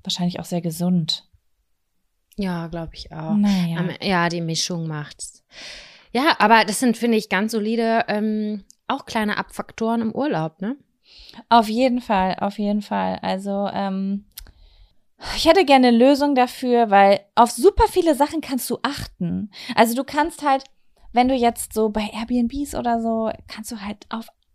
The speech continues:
Speaker 1: alles Mögliche ankreuzen und gucken, wie die ausgestattet sind. Aber eine Sache kannst du nie wissen. Ist die Matratze gut?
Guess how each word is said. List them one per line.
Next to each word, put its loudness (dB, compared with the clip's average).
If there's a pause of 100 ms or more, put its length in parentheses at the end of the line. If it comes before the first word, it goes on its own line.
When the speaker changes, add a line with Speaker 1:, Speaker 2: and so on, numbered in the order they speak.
(140)
Speaker 1:
alles -2
Mögliche -4
ankreuzen 0
und -6
gucken, -6
wie -4
die -4
ausgestattet -2
sind. -2
Aber 0
eine 0
Sache -2
kannst -12
du -2
nie 0
wissen. -6 (160)
Ist -8
die -4
Matratze -6
gut? -8